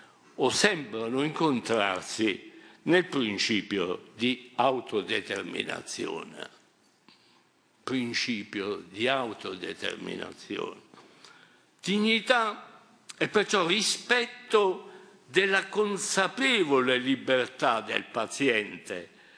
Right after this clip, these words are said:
il quale così esce dal cerchio tecnologico e decide sulla propria vita.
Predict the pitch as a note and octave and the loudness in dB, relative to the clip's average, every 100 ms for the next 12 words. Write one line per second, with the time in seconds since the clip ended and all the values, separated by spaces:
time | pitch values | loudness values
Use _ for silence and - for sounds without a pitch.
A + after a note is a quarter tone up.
0 | - _ _ _ F3+ F3+ B3 G#3+ D#3 D3 | -20 _ _ _ -4 2 2 4 2 -2
1 | F3 F3 G#3 F3+ D#3 - G3 E3 - - | 0 0 2 0 0 2 2 2 -2 0
2 | C3 A2 G2 - - _ - C3 B2 - | 2 0 -2 -12 -20 _ 0 0 2 -2
3 | - F#3+ D3 - - G#2+ - C3+ - F3+ | 2 2 2 -2 -2 -2 -2 -4 -2 0
4 | F#3+ G#3 A3+ G#3 F3 E3 D#3+ D3 - - | 2 6 4 4 0 -2 2 0 0 -18
5 | - - _ E3+ F3+ G3 F3 - F3 C#3+ | -20 -20 _ 2 4 4 4 2 0 0
6 | B2+ D3+ A#2 A#2+ - C#3+ - A2+ E2+ B2 | 0 0 0 0 2 0 0 -4 -4 -8
7 | A2 - - | -10 -14 -18